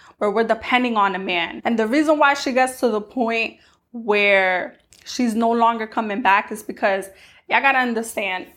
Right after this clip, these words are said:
for a lot of us, at least for me, when a woman decides that she wants to leave and she wants nothing to do with that relationship,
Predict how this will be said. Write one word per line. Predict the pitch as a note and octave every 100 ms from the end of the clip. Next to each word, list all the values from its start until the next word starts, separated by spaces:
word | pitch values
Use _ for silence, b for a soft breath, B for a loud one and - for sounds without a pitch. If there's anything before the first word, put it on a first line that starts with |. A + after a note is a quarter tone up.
| _ _ _ -
for | - A#3 A3
a | G#3
lot | A3 A#3+
of | G#3
us, | F#3+ F#3+ F#3+
at | F#3
least | G#3 C4+ -
for | - G#3+
me, | G3+ G3 F3 - b b
when | - G3
a | F#3+
woman | G#3 C#4+ D#4+ D4+
decides | C#4+ C4+ B3+ B3+
that | - -
she | -
wants | A#3 A#3 A#3 A#3+ -
to | -
leave | F#3 G#3 A#3
and | G#3+
she | - B3+
wants | A3 A3+ A3 -
nothing | G3 G#3+ A#3
to | A3+ A#3
do | F#3
with | G#3+ G#3+
that | G3+ G3
relationship, | F3+ F#3+ - A#3 A#3 A#3+ A3+